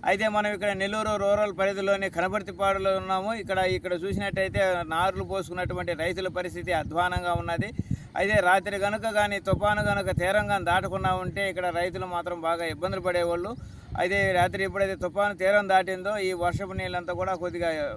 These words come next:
వెళ్ళిపోయినాయి. మరి ఇప్పుడు నీట మునిగినటువంటి నారుమళ్ళు ఇప్పుడిప్పుడే బాగా తేరుకుంటా ఉన్నాయి. ఇక్కడ రైతులు ఎలా ఉన్నారో మనం ఒకసారి చూద్దాం.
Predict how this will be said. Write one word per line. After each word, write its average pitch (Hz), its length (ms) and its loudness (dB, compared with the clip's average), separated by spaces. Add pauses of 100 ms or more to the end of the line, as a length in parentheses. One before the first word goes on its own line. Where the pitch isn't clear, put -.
(380)
వెళ్ళిపోయినాయి. 185 580 -2 (360)
మరి 180 180 2
ఇప్పుడు 190 280 0 (480)
నీట 196 240 0
మునిగినటువంటి 196 680 -2
నారుమళ్ళు 190 560 2
ఇప్పుడిప్పుడే 190 600 0
బాగా 180 300 2
తేరుకుంటా 180 520 2
ఉన్నాయి. 175 260 0 (360)
ఇక్కడ 202 180 0 (220)
రైతులు 202 420 0
ఎలా 185 280 4
ఉన్నారో 190 360 2
మనం 180 280 -2
ఒకసారి 175 340 -2
చూద్దాం. 151 280 -2